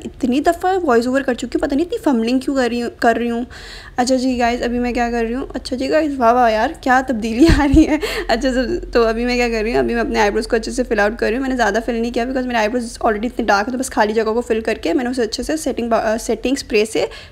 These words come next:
set कर लिया, ताकि मेरे eyebrows touch से मस ना हो। भाई, पता नहीं इधर टेढ़े मेढ़े क्यों हो जाते हैं। अच्छा जी, आप बताएं, आप concealer से पहले अपनी skin को color correct करते हैं कि नहीं? क्योंकि color correct करना बहुत ज़रूरी है, आपका makeup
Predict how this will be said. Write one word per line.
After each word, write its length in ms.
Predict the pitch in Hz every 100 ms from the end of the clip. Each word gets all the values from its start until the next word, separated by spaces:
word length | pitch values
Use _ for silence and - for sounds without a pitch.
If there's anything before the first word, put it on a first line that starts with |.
| -
set 300 | - 233 233
कर 180 | 262 226
लिया, 120 | 285
ताकि 240 | 277 262
मेरे 200 | 247 226
eyebrows 480 | 220 214 240 269 -
touch 140 | 208 233
से 180 | -
मस 400 | 262 220 226 -
ना 80 | 262
हो। 140 | 226 220
भाई, 140 | 320
पता 220 | 349 427
नहीं 140 | 508 480
इधर 140 | 381
टेढ़े 240 | 359 330 320
मेढ़े 180 | 320
क्यों 180 | 330 339
हो 60 | 311
जाते 240 | 254 254
हैं। 160 | 269 277 - - - -
अच्छा 160 | 254
जी, 200 | 277 302 - - -
आप 120 | 247
बताएं, 260 | 330 294 339
आप 160 | 349
concealer 360 | 349 262 247 247
से 120 | 302
पहले 240 | 294 269 294
अपनी 200 | 285 294
skin 160 | 262
को 80 | 294
color 240 | 269 214
correct 300 | 247 285 269
करते 260 | - 240 247
हैं 80 | 262
कि 80 | 233
नहीं? 160 | 220
क्योंकि 200 | - -
color 240 | - 240 285
correct 340 | 311 294 -
करना 220 | 269 277
बहुत 380 | 277 233 226 254
ज़रूरी 280 | 240 220 220
है, 60 |
आपका 240 | 247 247 285
makeup 420 | 247 214 262